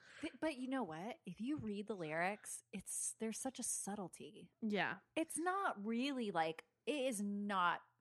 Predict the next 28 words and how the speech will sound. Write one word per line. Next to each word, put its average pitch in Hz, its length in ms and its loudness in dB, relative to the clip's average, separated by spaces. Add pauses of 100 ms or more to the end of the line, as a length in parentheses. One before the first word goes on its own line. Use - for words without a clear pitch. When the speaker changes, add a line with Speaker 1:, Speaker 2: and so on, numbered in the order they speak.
(220)
Speaker 1:
in 190 180 -4
your 165 140 -8
face. - 560 -10
Speaker 2:
It's 480 220 10
really 427 380 12
not. 349 380 8
And 254 180 10
that's 269 300 8
what 349 140 10
makes 254 340 4
this 262 200 2
so 214 280 4
perfect - 840 4 (1500)
for 262 500 12 (360)
th-, 208 280 2 (540)
for 277 240 12
country 233 680 8 (100)
is 240 160 10
that 240 160 12
it's 233 240 6
not 240 580 8
so 185 640 2
Speaker 1:
It's 269 140 0
an 240 140 0
innuendo. 196 580 0 (1500)
Speaker 2:
It's, - 640 0 (120)
it's 247 180 2
a, 247 180 8